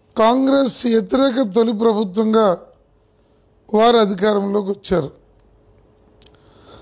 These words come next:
తర్వాత రామారావు గారు, ఆ తర్వాత చంద్రబాబు గారు తెలుగుదేశానికి సారథ్యం వహించిన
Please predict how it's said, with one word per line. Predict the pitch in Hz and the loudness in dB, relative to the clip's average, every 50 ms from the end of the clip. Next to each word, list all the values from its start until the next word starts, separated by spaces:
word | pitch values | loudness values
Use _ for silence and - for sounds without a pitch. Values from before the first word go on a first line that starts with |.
| - _ - - | -20 _ -4 0
తర్వాత | 269 269 269 269 277 277 214 277 277 262 | 2 4 6 6 4 4 4 2 2 2
రామారావు | 240 240 240 240 254 254 262 254 247 254 | 2 2 2 0 0 0 0 0 2 0
గారు, | 254 254 262 262 262 254 - _ _ _ _ _ _ _ _ _ _ _ - | 0 0 0 -2 -6 -8 -14 _ _ _ _ _ _ _ _ _ _ _ -4
ఆ | - 226 233 214 196 | -2 -2 0 0 0
తర్వాత | 240 233 240 233 208 254 220 196 | 2 2 2 0 -2 -4 -4 -2
చంద్రబాబు | 226 220 220 233 226 233 233 233 220 214 233 | -2 -2 0 0 2 2 0 0 0 0 0
గారు | 233 226 233 240 240 240 - _ _ _ _ _ _ _ _ _ _ _ _ _ _ _ _ _ | 0 2 0 -2 -2 -6 -10 _ _ _ _ _ _ _ _ _ _ _ _ _ _ _ _ _
తెలుగుదేశానికి | - 226 220 240 247 247 247 247 196 202 240 240 233 220 240 202 185 | -2 0 0 2 2 2 0 0 0 0 0 0 0 -2 -2 -2 0
సారథ్యం | 220 214 220 226 220 185 220 233 214 | 0 0 0 -2 -2 -2 -2 0 0
వహించిన | 208 202 208 180 190 202 180 | 0 0 -2 -2 -2 -2 0